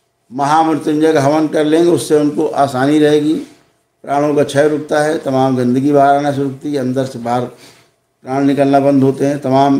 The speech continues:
तरह से आपको प्रोटेक्शन मिलता है, आपको बल बना रहता है, शरीर में ऊर्जा बढ़ती है।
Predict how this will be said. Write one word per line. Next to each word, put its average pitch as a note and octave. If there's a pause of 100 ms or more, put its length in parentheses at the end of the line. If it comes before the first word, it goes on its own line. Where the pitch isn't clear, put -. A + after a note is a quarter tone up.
(240)
तरह C3
से B2+
आपको B2+
प्रोटेक्शन G#2+
मिलता C#3
है, - (800)
आपको B2+
बल C3+
बना C#3+
रहता C#3+
है, D3
शरीर C#3
में D3
ऊर्जा B2
बढ़ती G#2+
है। F2